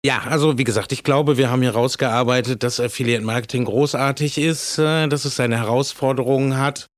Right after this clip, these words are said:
haben andere Kanäle auch. Aber wir sollten eben daran arbeiten, dass Affiliate Marketing, also Affiliate Marketing ist unterrepräsentiert für das, was es leisten kann. Und das sollte uns allen eine Aufgabe sein, das zu ändern, Affiliate Marketing den Anteil zu geben.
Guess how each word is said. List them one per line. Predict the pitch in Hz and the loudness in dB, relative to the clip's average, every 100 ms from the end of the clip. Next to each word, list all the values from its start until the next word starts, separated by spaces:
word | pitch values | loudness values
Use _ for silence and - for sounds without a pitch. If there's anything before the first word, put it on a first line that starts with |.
| - - | -18 -6
haben | 127 123 | -4 0
andere | 135 127 135 | 0 0 -2
Kanäle | 131 127 123 120 107 | 0 2 2 0 0
auch. | 113 143 160 165 - - - - _ | 0 2 2 0 -8 -10 -12 -16 _
Aber | 95 113 120 117 113 120 110 113 | -4 -2 0 0 0 -2 -6 -12
wir | 139 135 123 113 | -14 -4 -2 0
sollten | 113 127 120 131 | 0 0 0 -4
eben | 107 120 120 120 | -2 -2 0 0
daran | 110 110 | 0 -2
arbeiten, | 110 117 127 131 131 123 131 123 | 0 0 2 2 0 -2 -2 -2
dass | 120 - - | -2 -4 -6
Affiliate | 135 143 123 123 | -4 -2 0 -2
Marketing, | 117 123 120 120 131 127 | -2 -4 -4 -2 -2 0
also | 127 123 | -2 -4
Affiliate | 135 135 139 | -4 -2 0
Marketing | 127 127 131 120 | 0 -2 -4 -2
ist | 151 - | -4 -4
unterrepräsentiert | - 156 151 135 143 - 143 131 135 - 147 147 143 - - | -4 -2 -2 -2 -2 -2 0 0 -2 -2 -2 0 -2 -14 -12
für | - | -4
das, | 123 127 - | -2 -2 -2
was | 123 | -2
es | 131 - | -4 -2
leisten | 113 120 120 - 117 | 0 0 -4 -8 -8
kann. | - 135 151 - _ 113 | -4 -2 -2 -6 _ -6
Und | 107 | -4
das | 117 | -2
sollte | - 123 120 135 | 0 0 0 -2
uns | 123 110 | -2 -2
allen | 120 127 | 0 0
eine | 117 117 | 0 -2
Aufgabe | 104 110 - 107 104 101 | -2 -4 -2 -2 -2 -2
sein, | 104 107 107 104 | -2 0 -2 -2
das | 107 - - | -6 -6 -4
zu | 117 | -2
ändern, | 113 123 120 117 104 | -2 -2 -2 -4 -6
Affiliate | 117 117 110 98 | -8 -4 -4 -4
Marketing | 113 110 117 - 107 110 107 | -4 -4 -6 -8 -6 -6 -4
den | 117 117 | -4 -2
Anteil | 110 123 120 110 | -4 -4 -4 -4
zu | 117 | -6
geben. | 101 117 117 | -2 -2 -2